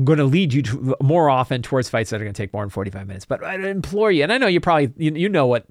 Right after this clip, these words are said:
you wouldn't have said the question the way you said it if you didn't know the other things that I brought up. Monster dials, Theater of the Mind, abstract maps, running hordes of monsters, and arbit-, you know, how do you,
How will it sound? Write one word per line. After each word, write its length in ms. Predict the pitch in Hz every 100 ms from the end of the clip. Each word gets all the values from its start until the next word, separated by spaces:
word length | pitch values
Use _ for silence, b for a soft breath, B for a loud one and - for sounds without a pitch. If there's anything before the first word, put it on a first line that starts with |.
| _ B B
you 140 | 185 233
wouldn't 160 | 240
have 100 | 180
said 220 | - 196
the 80 | 170
question 260 | - 160 156
the 80 | 139
way 80 |
you 80 | 131
said 220 | - 151
it 20 | 127
if 100 | 156
you 60 |
didn't 160 | 151 139
know 140 | 143
the 140 | 135 135
other 180 | 131
things 340 | - 131 104 - B B
that 120 | 131
I 60 | 117
brought 240 | 110 110
up. 200 | 98 - b b
Monster 340 | 143 135 135
dials, 500 | 117 101 98 85 85 - b b -
Theater 280 | - 147
of 20 | 127
the 60 |
Mind, 480 | 117 113 104 92 90 b b b
abstract 460 | 143 - 131 123
maps, 480 | 120 113 95 - - b b b -
running 500 | 135 156 143 135 123
hordes 440 | - 151 139 120
of 100 | 120
monsters, 680 | 117 113 107 - 92 87 -
and 240 | - 110 117
arbit-, 420 | 135 131 120 143
you 120 | 117
know, 80 | 107
how 100 | 139
do 80 | 135
you, 160 | 123